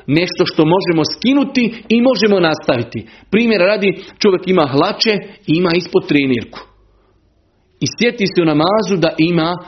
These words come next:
da ima na njegovim hlačama nečistoći, samo će skinuti hlače i nastavit će klanjati.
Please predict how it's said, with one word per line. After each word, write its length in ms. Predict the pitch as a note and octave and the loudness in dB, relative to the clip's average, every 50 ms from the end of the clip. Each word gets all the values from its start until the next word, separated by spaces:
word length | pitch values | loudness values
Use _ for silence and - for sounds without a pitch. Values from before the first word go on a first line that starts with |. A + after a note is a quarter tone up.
| - - | -16 -4
da 120 | B2+ C3 C#3+ | -2 -2 0
ima 240 | D3+ E3+ F#3 F3+ E3 | 0 0 0 0 2
na 100 | D#3 D3 D#3 | 2 2 2
njegovim 260 | F3 E3 F3 E3+ D#3 | 2 2 2 2 2
hlačama 360 | D3+ E3+ F3 F3 - D#3 C#3+ | 0 0 0 -2 -2 -2 0
nečistoći, 580 | C3+ C3 - C#3+ B2 - - F#3 F#3+ F#3+ - G3 F#3 F3 - - - | 0 -2 -4 -6 -4 0 0 0 2 2 2 0 0 0 -4 -12 -20
samo 320 | - - - C4 B3 A3 F#3 | -12 -4 -2 0 2 2 2
će 120 | - E3+ E3 - | 0 0 -2 -2
skinuti 420 | - G#3+ G3 E3 C#3+ - C#3+ C3+ | -2 0 0 0 0 0 0 0
hlače 320 | D3+ F#3+ G#3+ G#3+ - A3+ G3+ - - - - - | 2 0 0 0 0 0 0 0 -2 -8 -6 -2
i 60 | - G#3 | 0 0
nastavit 380 | G3+ F#3+ - - F3+ D#3 C3 | 0 0 0 0 -2 -2 0
će 100 | - D#3 | 0 -2
klanjati. 460 | D3 - C#3+ C3 A#2 G#2+ G2 - - | 0 0 0 0 0 -2 -6 -10 -18